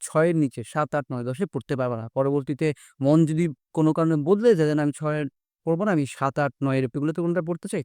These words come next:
লাভ হবে না। ঠিক আছে? So খুব বুঝে শুনে কলেজ চয়েস দিবা। এমন যাতে না হয় যে আমার যে কলেজটা আমি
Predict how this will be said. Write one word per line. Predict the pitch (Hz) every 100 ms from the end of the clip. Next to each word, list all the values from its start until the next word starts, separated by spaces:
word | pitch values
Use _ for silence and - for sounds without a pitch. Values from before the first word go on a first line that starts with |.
| -
লাভ | 131
হবে | 117 117
না। | - _ _ _ _ -
ঠিক | 180
আছে? | 208 131 _ _ _ -
So | -
খুব | - 156 _ _ _ _ _
বুঝে | 123 135 147 175
শুনে | - 175 196
কলেজ | - 127 131
চয়েস | - 113
দিবা। | - 113 110 _
এমন | 123 143 143
যাতে | 131 143
না | 123 113
হয় | 131 208 _ _ _ _ _
যে | -
আমার | 120 120 127 123 _ _ _ _ _ _ _ _ _ -
যে | 131 147
কলেজটা | 123 131 127 - 147
আমি | 139